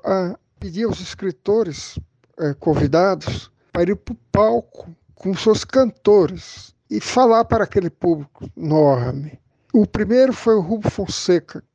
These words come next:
O Fernando Moraes, que estava ao lado do Chico, sopra nos meus ouvidos:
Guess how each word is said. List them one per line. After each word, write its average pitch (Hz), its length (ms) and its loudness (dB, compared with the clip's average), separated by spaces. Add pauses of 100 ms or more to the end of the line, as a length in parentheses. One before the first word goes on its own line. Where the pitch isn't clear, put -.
(160)
O 208 100 -2
Fernando 220 380 2
Moraes, 220 460 2
que - 60 -20
estava 196 260 0
ao 196 60 4
lado 196 280 0
do 180 60 -2
Chico, 196 560 -8 (500)
sopra 208 460 2
nos 180 80 -4
meus 185 220 0
ouvidos: 156 600 -2